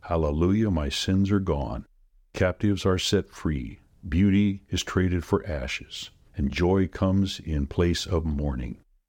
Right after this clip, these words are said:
This is God's perspective of affliction. To truly follow Christ's example in affliction, we must follow him to Gethsemane, the place where we say, "Not my will, but thine be done."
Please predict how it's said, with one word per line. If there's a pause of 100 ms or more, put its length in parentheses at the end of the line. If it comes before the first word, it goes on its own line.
(340)
This
is
God's
perspective
of
affliction. (960)
To
truly
follow
Christ's
example
in
affliction, (220)
we
must
follow
him
to
Gethsemane, (220)
the
place
where
we
say, (160)
"Not
my
will,
but
thine
be
done."